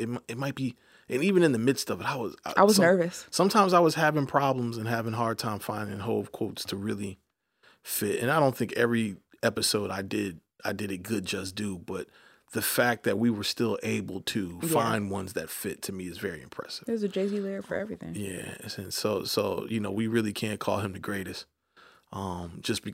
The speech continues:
Speaker 1: just off of this, simply this, a show that is not attached to his discography.
Speaker 2: Mm-hmm.
Speaker 1: He was prophetic enough to drop things that either were directly inspired by his involvement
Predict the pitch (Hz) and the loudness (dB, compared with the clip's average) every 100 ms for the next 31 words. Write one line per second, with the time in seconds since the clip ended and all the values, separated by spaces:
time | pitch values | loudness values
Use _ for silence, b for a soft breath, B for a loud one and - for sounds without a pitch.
0 | - 110 117 120 101 107 98 101 90 - | 0 4 6 6 6 2 -4 -4 -2 -4
1 | 98 95 98 90 - - - 107 98 98 | -4 -6 -6 -8 -6 -2 0 0 -2 -6
2 | 95 104 95 95 - 98 - 107 107 101 | -6 -6 -6 -4 -4 -4 -4 -4 -4 -4
3 | 101 - 107 101 - - 85 - 175 175 | -6 -2 -2 -2 -6 -12 -4 0 2 0
4 | 160 196 - - 117 107 101 98 92 - | -2 -6 -10 -6 -2 0 0 -4 -6 -4
5 | - 104 - 117 101 101 104 98 - - | -2 2 4 4 2 -2 -2 -2 -4 -6
6 | 98 87 107 104 - _ _ - 127 113 | -6 -4 -2 -4 -6 _ _ -6 -2 -2
7 | 98 92 101 98 - 117 107 101 98 101 | -4 -6 -4 -4 -2 -2 -2 -4 -6 -8
8 | b b b b b - - 95 101 98 | b b b b b -18 -12 -4 -2 0
9 | 95 92 95 98 113 117 117 107 - 110 | 0 0 0 6 8 8 6 4 4 6
10 | 107 101 98 98 127 127 120 107 - _ | 6 4 2 8 10 12 8 2 -6 _
11 | _ _ 113 110 113 113 107 107 101 | _ _ -4 0 6 6 6 2 0